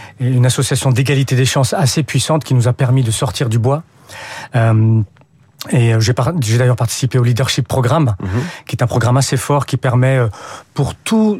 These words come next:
Speaker 1: start-upper actuel ou en devenir de pouvoir, euh, améliorer, se propulser sur, euh, sur le, le, le paysage et l'écosystème de, de la start-up. Donc, après un an, la vraie question aujourd'hui,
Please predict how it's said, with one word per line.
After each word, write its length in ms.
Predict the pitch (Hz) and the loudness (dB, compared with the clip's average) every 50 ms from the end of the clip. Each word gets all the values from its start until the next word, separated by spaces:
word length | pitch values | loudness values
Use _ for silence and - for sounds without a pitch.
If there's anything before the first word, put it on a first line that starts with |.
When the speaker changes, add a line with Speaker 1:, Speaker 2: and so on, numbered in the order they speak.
| - | -6
Speaker 1:
start-upper 1040 | - - - - - - - - - 180 147 120 - 165 151 131 - 160 160 156 151 131 - - _ _ - | -12 -12 -12 -10 -10 -10 -10 -4 -4 -2 -2 -2 -2 -2 -2 0 0 2 2 2 2 0 -4 -8 _ _ -8
actuel 460 | - 156 - - - - 147 156 151 143 | -6 -6 -6 -4 -2 0 0 2 2 2
ou 40 | 139 | 2
en 120 | 135 131 | 2 2
devenir 520 | 120 131 113 113 117 104 127 147 151 135 - - - - - - | 2 2 2 2 0 0 0 0 -2 -2 -6 -10 -18 -20 -14 -6
de 80 | - 117 | -4 -4
pouvoir, 440 | 110 - 120 110 107 127 135 127 123 | -2 0 0 0 2 2 2 2 2
euh, 200 | 117 113 110 107 101 - - - - | 2 0 0 0 -2 -6 -12 -10 -2
améliorer, 580 | - 131 127 127 123 120 120 107 127 131 131 127 | 0 2 4 4 4 2 2 2 2 0 0 0
se 100 | - - | -2 -4
propulser 460 | 123 - 127 120 - 113 - - 131 | -4 -4 -4 -4 -4 -4 -2 -2 -2
sur, 240 | 123 - 123 104 107 | -2 -2 -2 -2 -2
euh, 100 | 104 98 - - - - - - | -4 -6 -6 -10 -18 -20 -20 -16
sur 240 | - - - - 107 | -12 -6 -2 0 2
le, 160 | 110 113 110 | 2 2 2
le, 120 | 123 131 123 | 2 2 2
le 120 | 117 120 | 2 2
paysage 380 | 104 - 120 117 110 127 123 123 | 2 2 0 2 2 2 0 0
et 240 | 117 113 127 131 120 | 0 0 0 0 0
l'écosystème 560 | 117 117 - 120 - 127 117 - 139 135 123 | 0 0 0 -2 -2 -2 -2 0 0 0 0
de, 200 | 113 110 107 107 | 0 0 -2 -2
de 120 | 104 113 | -2 -2
la 80 | 110 107 | -2 -4
start-up. 420 | 104 - - 101 - - 101 - - - - - - - - - - - - - - - - - - | -2 -4 -6 -6 -4 -4 -6 -6 -8 -14 -20 -18 -16 -14 -14 -14 -14 -16 -18 -20 -20 -20 -20 -6 0
Donc, 160 | - 135 123 - - | 0 0 0 0 -2
après 240 | - 175 - - 226 | -4 -4 0 0 2
un 120 | 175 156 | 4 4
an, 160 | 139 120 123 - - _ _ _ _ _ _ _ _ _ _ _ _ _ _ _ _ - - - _ - | 4 2 0 -2 -6 _ _ _ _ _ _ _ _ _ _ _ _ _ _ _ _ -20 -20 -14 _ -2
la 140 | 131 120 | 0 2
vraie 240 | 113 107 120 139 147 | 2 2 2 2 0
question 400 | - - 135 - - - 151 139 | 0 0 -2 -2 -2 0 2 2
aujourd'hui, 460 | 131 117 113 110 104 104 110 127 156 | 2 2 2 0 0 0 0 0 0